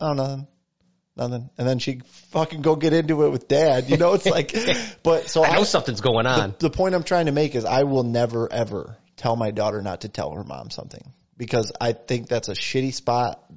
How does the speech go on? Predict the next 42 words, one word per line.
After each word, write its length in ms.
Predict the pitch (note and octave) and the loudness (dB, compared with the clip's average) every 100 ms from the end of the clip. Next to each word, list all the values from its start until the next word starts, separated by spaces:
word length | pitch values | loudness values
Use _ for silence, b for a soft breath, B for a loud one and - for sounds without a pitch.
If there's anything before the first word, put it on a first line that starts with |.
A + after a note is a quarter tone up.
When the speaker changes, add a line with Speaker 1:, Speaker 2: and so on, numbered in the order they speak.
| - | -8
Speaker 1:
that 240 | G#2+ F#2+ - | -6 -6 -2
I've 220 | A#2 A#2+ | 0 2
been 200 | B2 B2+ | 0 0
put 220 | - C#3+ | 0 2
in. 220 | D3+ E3+ - _ b b b b b b - | 0 -4 -12 _ b b b b b b -4
And 500 | B2+ B2 A#2 A2+ - - _ _ _ _ _ _ _ _ _ _ | 0 2 0 -2 -8 -18 _ _ _ _ _ _ _ _ _ _
I 160 | A#2+ C3+ | -4 0
want 240 | C3+ C#3 B2+ | 2 0 0
her 120 | B2+ | -4
to 80 | A2+ | -2
tell 220 | B2 B2 | 0 0
her 60 | |
mom 260 | A#2 A2+ A2+ | 0 0 0
whatever 260 | G#2+ G#2 G2 | -2 -2 -6
she 160 | - | -8
wants. 340 | B1+ - - A#2 | -10 -14 -10 -6
Speaker 2:
Yeah. 180 | G2 | 0
Speaker 1:
I 100 | B2 | 0
wa-, 140 | C3 B2 | 2 2
as 200 | D3 - | 2 2
far 280 | D#3 D3 C#3 | 2 2 2
as, 220 | B2+ A#2+ | 0 0
like, 400 | A2+ G#2+ - - b b | 0 -2 -6 -20 b b
I, 160 | - D#3+ - | -2 -2 -2
I 80 | |
get 160 | D3+ F3+ | 0 2
what 120 | C#3+ | 4
you're 140 | C3+ B2+ | 2 0
saying, 320 | - C3 B2 | 0 0 0
like, 160 | A2 | -2
don't 220 | C3 B2 A2 | 0 0 2
rub 180 | A2+ A#2 | 2 0
it 20 | |
in 100 | A2 | -2
your 80 | A2+ | -2
mom's 300 | A2 A2 - | -2 -2 -2
face. 320 | G#2 A#2+ - | -2 -2 0
That's 140 | D3 | 0
Speaker 2:
Right. 80 | - | 2
Speaker 1:
just 220 | C#3 - | -2 -2
you 120 | B2+ | -4
being 400 | B2 A#2+ A#2 G#2+ | -2 -2 -4 -8